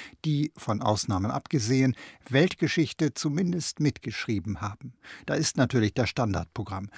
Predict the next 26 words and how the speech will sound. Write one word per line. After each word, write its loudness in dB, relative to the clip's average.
das -8
antike -2
Rom, 4
das -6
mittelalterliche -2
Frankenreich, 0
das -4
britische -2
Empire, 2
die 0
Sowjetunion. -2
Da 0
geht 0
es -2
aber 2
auch -2
um 0
außereuropäische -2
Reiche, -8
wie 0
jene 2
der -6
Maya, -4
Inka 2
und -4
Azteken, -2